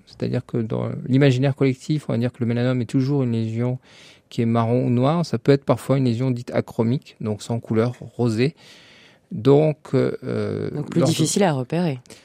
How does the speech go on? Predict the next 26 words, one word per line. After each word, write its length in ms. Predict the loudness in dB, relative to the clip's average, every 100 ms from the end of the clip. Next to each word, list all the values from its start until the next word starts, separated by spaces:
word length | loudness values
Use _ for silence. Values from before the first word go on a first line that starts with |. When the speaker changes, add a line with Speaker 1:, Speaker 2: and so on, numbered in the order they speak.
| _
Speaker 1:
C'est 160 | -8 -8
plus 200 | -2 -2
difficile 480 | 0 -2 -6 0
à 60 | 0
repérer 540 | 0 0 -2 0 -2
par 180 | -2 -4
les 80 | -6
patients 480 | -6 -8 -4 -4 -2
et 60 |
c'est 160 | -4 -6
aussi 160 | -6 -8
plus 200 | -6 -6
difficile 600 | -6 -8 -6 -4 -4 -8 -16 -20 _ -6
à 80 |
identifier, 640 | -4 -4 -8 -14 -2 -2 -2
euh, 140 | -6 -6
par 160 | -6
les 80 | -6
professionnels, 720 | -4 -6 -6 -10 -6 -4 -4
mais 220 | -4 -4 -4
néanmoins, 400 | -4 -6 -4 -4
il 40 |
y 20 |
a 40 | -4
des 120 | -6
mélanomes 420 | -4 -2 -2 -4